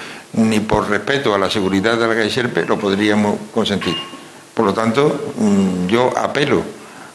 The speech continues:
a que los usuarios que están en Sierpe, pues respeten las líneas y respeten...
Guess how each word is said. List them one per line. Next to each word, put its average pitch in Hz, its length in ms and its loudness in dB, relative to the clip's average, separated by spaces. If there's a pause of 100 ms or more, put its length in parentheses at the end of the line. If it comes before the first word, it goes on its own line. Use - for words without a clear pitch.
(140)
a 104 200 -4
que 104 160 0
los 101 340 0
usuarios 110 480 0 (260)
que - 60 0
están 110 240 0
en 113 100 2
Sierpe, 120 420 -2
pues 98 220 0
respeten - 680 0
las 95 160 2
líneas 143 420 0 (120)
y 107 100 -2
respeten... 107 500 -2